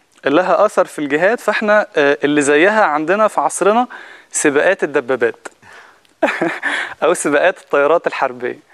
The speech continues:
ف-، فهل، هل أنا ابن الزمن،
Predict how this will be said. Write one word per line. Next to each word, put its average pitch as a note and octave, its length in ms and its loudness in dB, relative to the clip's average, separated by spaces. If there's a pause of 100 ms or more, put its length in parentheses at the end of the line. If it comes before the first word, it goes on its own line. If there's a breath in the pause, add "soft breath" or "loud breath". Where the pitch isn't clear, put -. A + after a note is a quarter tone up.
(640 loud breath)
ف-، - 160 -2
فهل، G#3 640 -2 (160)
هل F#3+ 480 0
أنا D#3+ 500 0 (200)
ابن D#3+ 340 0
الزمن، C#3 640 0